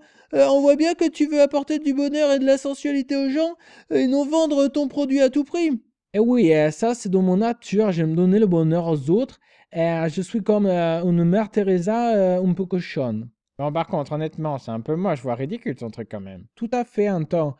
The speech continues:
Euh, je me doutais que tu dirais ça, et je te remercie de le souligner. Euh, bien qu'existant, euh, de plusieurs couleurs, euh, tu portes le modèle bas de gamme, euh, mais il existe aussi, euh, un modèle sur mesure que je porte en ce moment même. Mais on le distingue même pas ?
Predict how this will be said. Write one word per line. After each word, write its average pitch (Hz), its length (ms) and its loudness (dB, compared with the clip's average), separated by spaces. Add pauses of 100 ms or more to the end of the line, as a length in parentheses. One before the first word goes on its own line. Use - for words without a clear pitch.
(400)
Euh, 160 260 2
je 170 140 0
me 196 100 2
doutais 196 300 -4
que 233 100 -4
tu 202 180 -4
dirais 175 280 -2
ça, 226 440 -4
et 185 220 0
je 165 120 -4
te 196 100 -8
remercie 190 380 -4
de 190 80 -4
le 190 100 0
souligner. 165 720 0 (240)
Euh, 165 360 -2 (220)
bien 247 180 2
qu'existant, 226 680 -2
euh, 180 400 0
de 170 80 0
plusieurs 175 480 -2
couleurs, 196 560 2 (380)
euh, 175 220 2
tu 180 120 -6
portes 220 280 -6
le 208 100 6
modèle 196 340 2
bas 202 160 0
de 214 80 -4
gamme, 190 420 0 (120)
euh, 151 180 2
mais 175 140 2
il 196 80 2
existe 196 340 -2
aussi, 220 420 -2
euh, 165 300 2
un 180 140 -6
modèle 175 440 2
sur 175 220 -2
mesure 160 420 0
que 214 120 -4
je 180 100 -4
porte 220 260 -4
en 208 40 -2
ce 208 160 -4
moment 190 340 0
même. 143 460 0 (180)
Mais 240 120 2
on 262 100 4
le 269 120 4
distingue 285 380 -2
même 285 200 0
pas ? 330 260 4